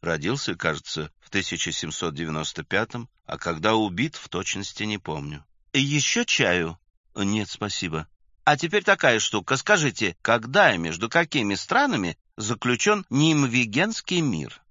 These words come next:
Да не мучи их, Леночка, дай людям очухаться с дороги. Теперь вот что мне интересно. Перечислите, пожалуйста, каких видов бывают увеличительные стекла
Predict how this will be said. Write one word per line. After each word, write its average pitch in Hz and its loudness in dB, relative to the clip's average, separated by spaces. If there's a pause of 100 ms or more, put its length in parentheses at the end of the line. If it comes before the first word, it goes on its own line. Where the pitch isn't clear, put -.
(160)
Да 127 4
не 156 4
мучи 160 4
их, - -4
Леночка, 117 0
дай 165 4
людям 185 0
очухаться 139 0
с 78 -4
дороги. 67 -6 (380)
Теперь 117 0 (180)
вот 95 -2
что - 0
мне 107 -2
интересно. - -6 (160)
Перечислите, 196 0
пожалуйста, 90 2
каких 180 2
видов 143 2
бывают 131 4
увеличительные 135 2
стекла - 0